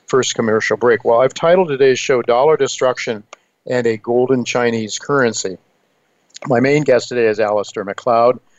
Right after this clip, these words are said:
Alistair argues that a dollar collapse is likely to occur by the end of twenty twenty, taking all the synchronized Western economies and their currencies down with it. With a dollar collapse, China's interest will shift, he,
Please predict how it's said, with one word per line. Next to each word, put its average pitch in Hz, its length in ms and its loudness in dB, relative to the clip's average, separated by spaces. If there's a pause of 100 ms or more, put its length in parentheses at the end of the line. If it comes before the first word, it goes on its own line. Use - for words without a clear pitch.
(200)
Alistair 151 440 0
argues 131 340 0
that 117 120 -2
a 113 80 -6
dollar 143 320 2
collapse 123 440 -2
is 110 140 -18
likely 131 340 -2
to 135 80 -6
occur 117 340 -4
by 113 120 2
the 113 140 -2
end 120 140 0
of 117 100 -6
twenty 117 320 -2
twenty, 123 480 -2 (300)
taking 127 340 0
all 127 220 2
the 139 100 -4
synchronized 123 640 -2
Western 117 380 0
economies 117 580 -2
and 104 100 -8
their 101 120 -4
currencies 110 540 -4
down 104 320 0
with 117 200 0
it. 95 140 -2 (540)
With 135 120 0
a 135 80 2
dollar 147 380 4
collapse, 120 440 0
China's 135 460 -2
interest 127 560 -8
will 110 120 -4
shift, - 580 -2 (240)
he, 123 220 -2